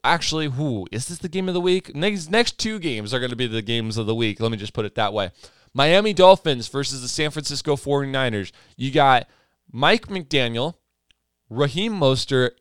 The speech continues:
and Jeff Wilson all headed back home to San Francisco.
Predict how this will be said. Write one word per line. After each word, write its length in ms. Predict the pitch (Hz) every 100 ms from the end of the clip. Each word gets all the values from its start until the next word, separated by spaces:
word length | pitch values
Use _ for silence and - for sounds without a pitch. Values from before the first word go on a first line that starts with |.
| -
and 340 | 214 226 208
Jeff 320 | 156 170 160 143
Wilson 400 | 147 139 143 135
all 300 | - 151 185
headed 260 | 180 147 143
back 240 | 135 131
home 240 | - 123 123
to 60 |
San 240 | 110 131 123
Francisco. 800 | 123 117 - 117 - 113 110